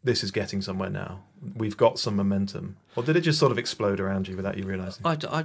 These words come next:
Speaker 2: well, I can't really speak for the other two, but I s-,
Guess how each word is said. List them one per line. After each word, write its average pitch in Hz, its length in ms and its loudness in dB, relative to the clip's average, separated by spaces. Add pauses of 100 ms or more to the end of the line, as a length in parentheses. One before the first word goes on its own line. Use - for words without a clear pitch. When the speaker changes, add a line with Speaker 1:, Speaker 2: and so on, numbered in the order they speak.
Speaker 2:
well, 131 580 -2 (160)
I 120 80 -2
can't 180 180 -2
really 165 120 -2
speak 135 240 0
for 113 80 -4
the 113 120 2
other 123 140 2
two, 85 160 -2
but 78 120 -2
I 90 60 2
s-, - 320 -4